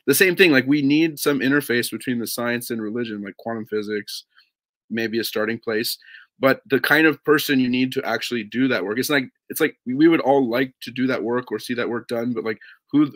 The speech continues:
who is the right <laughs> one to do that is the one who is, like, steeped in both at the same time or, like, working in tandem very carefully. There's a lot of I hope I don't upset any Indian engineers here.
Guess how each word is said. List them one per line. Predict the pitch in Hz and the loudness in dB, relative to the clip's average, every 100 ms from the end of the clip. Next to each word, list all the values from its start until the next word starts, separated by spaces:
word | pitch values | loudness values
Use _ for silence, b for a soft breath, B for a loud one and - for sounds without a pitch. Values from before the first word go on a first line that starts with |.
| - | -2
who | 151 | 2
is | 156 143 | 2 2
the | 135 | -2
right | 117 123 | -2 -4
<laughs> | 127 | -4
one | 156 131 | -4 -4
to | 127 | -6
do | 123 123 | -6 -4
that | 123 113 | -2 -4
is | 113 | -6
the | - | -10
one | 110 110 110 120 b b b - | -10 -8 -10 -12 b b b -4
who | 131 | 0
is, | 123 120 | 0 0
like, | 117 101 - _ _ | -4 -4 -8 _ _
steeped | - - 151 143 143 | -12 -6 -4 -2 0
in | 127 | 0
both | 127 123 104 - | 0 0 0 -2
at | 120 | -8
the | 110 | -8
same | - 120 117 | -6 -4 -6
time | - 110 123 143 147 b b _ | -6 -6 -6 -6 -10 b b _
or, | 110 | -4
like, | 117 104 | -2 -4
working | 107 131 131 127 123 | -2 -2 0 -2 -2
in | 113 | -4
tandem | 107 117 110 110 104 | -6 -6 -6 -6 -6
very | 107 107 | -4 -4
carefully. | - 107 107 107 101 98 b b b | -4 -6 -4 -6 -8 -10 b b b
There's | 135 | 0
a | 160 | 4
lot | 165 175 | 6 4
of | 127 _ _ _ - | 2 _ _ _ -6
I | 123 | -4
hope | 139 | -4
I | 135 | -4
don't | 123 | -4
upset | 113 - 117 | -6 -6 -4
any | 120 | -4
Indian | - 120 117 120 107 | -2 -2 0 -2 -4
engineers | 107 101 107 107 | -8 -8 -8 -8
here. | - 98 | -6 -8